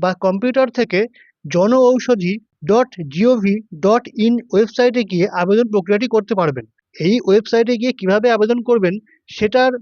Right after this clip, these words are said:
বিস্তারিত তথ্য আপনারা YouTube থেকে পেয়ে যাবেন, অথবা যদি কোনো সাইবার ক্যাফেতে গিয়ে যোগাযোগ করেন, সেখান থেকেও কিন্তু আপনারা এই আবেদন প্রক্রিয়াটি সম্পন্ন করতে পারবেন। প্রধানমন্ত্রী জন ঔষধি কেন্দ্র খোলার জন্য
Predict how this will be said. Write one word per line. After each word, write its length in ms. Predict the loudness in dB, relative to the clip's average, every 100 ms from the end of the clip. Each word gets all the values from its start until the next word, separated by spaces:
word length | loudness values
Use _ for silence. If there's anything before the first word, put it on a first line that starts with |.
| -8
বিস্তারিত 380 | -4 0 0 0 0
তথ্য 180 | 0 0 -2
আপনারা 220 | 0 0 0
YouTube 320 | -2 -4 -6
থেকে 160 | -4 -4 0
পেয়ে 180 | 2 2
যাবেন, 220 | 0 0 -4 -6 -4
অথবা 220 | 0 0 0
যদি 140 | 0 -2
কোনো 180 | 0 0
সাইবার 380 | 0 0 0 -2
ক্যাফেতে 320 | 0 0 -2
গিয়ে 180 | -2 0 0
যোগাযোগ 320 | 0 0 0 0
করেন, 180 | 0 0 -2 -10
সেখান 220 | -4 -4 -2
থেকেও 220 | -2 0
কিন্তু 280 | 0 -2 -2 -2
আপনারা 340 | -2 -4 -2 0 0
এই 80 | 0 0
আবেদন 240 | 0 -2 -4
প্রক্রিয়াটি 340 | -4 -4 -4
সম্পন্ন 380 | -4 -6 -4 -4 -2
করতে 200 | -4 -4
পারবেন। 300 | -2 0 -2 -6 _ _ -8
প্রধানমন্ত্রী 580 | -2 0 0 0 -2 -4 -4
জন 140 | -2 0
ঔষধি 300 | 0 -2 -6
কেন্দ্র 260 | -2 -2 -2 -2
খোলার 280 | -2 0 0
জন্য 220 | 0 0